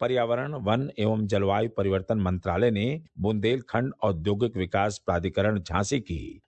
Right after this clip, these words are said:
ग्रीनफील्ड इंडस्ट्रियल सिटी परियोजना को आधिकारिक रूप से पर्यावरणीय स्वीकृति प्रदान कर दी है। दो सौ तिरपन वर्ग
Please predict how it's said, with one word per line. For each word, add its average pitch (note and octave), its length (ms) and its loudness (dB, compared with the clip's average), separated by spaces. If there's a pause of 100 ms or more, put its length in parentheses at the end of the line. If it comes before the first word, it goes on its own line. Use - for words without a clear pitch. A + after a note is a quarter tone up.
ग्रीनफील्ड B2 720 0
इंडस्ट्रियल G#2+ 640 2
सिटी G2 300 0
परियोजना G2 580 0
को B2 380 0 (100)
आधिकारिक A2 600 0
रूप G#2 200 0
से A2+ 240 0 (120)
पर्यावरणीय G2+ 720 0
स्वीकृति G#2 520 -2
प्रदान F#2 380 -2
कर D#2+ 160 -4
दी D#2+ 140 -10
है। C#2+ 260 -2 (180)
दो C3+ 160 0
सौ C#3 160 -4
तिरपन C#3 440 -2
वर्ग A#2 240 0